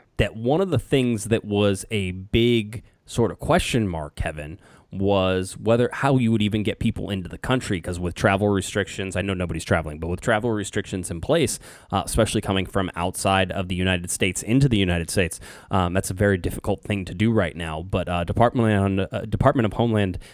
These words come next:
and Security, D H S, is just now allowing professional athletes into the United States. So if you are out of the United States,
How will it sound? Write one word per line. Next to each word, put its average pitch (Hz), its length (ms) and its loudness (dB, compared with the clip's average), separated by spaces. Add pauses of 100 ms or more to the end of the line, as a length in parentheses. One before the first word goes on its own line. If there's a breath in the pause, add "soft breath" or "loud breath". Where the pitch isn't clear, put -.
(160 loud breath)
and 107 200 0
Security, 110 500 0
D 107 160 0
H 101 180 0
S, 101 460 0
is 98 380 0
just - 480 0
now 101 420 4
allowing 95 540 2
professional 101 500 0
athletes 90 480 -2
into 104 300 -2
the 95 100 -2
United 90 340 -2
States. - 300 -4
So 90 140 -2
if 85 120 -6
you 95 120 -2
are 85 120 -2
out 131 160 2
of 180 60 -4
the 143 60 2
United 101 300 2
States, 90 280 0